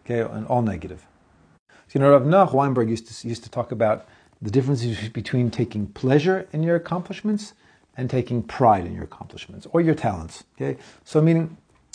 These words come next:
we do not find that the definition of humility is that you think that you are a doormat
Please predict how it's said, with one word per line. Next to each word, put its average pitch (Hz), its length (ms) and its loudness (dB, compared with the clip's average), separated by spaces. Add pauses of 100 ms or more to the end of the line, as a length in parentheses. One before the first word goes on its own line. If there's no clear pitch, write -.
(100)
we 127 100 -4
do 151 80 2
not 233 220 4
find 170 320 4
that 135 140 0
the 123 60 -4
definition 147 560 0
of 120 120 -6
humility 117 560 -2
is 98 100 -10
that 110 160 -6
you 117 60 -6
think 113 320 -4 (280)
that 104 200 -10
you 107 100 0
are 98 140 2
a 95 40 -2
doormat 98 480 -4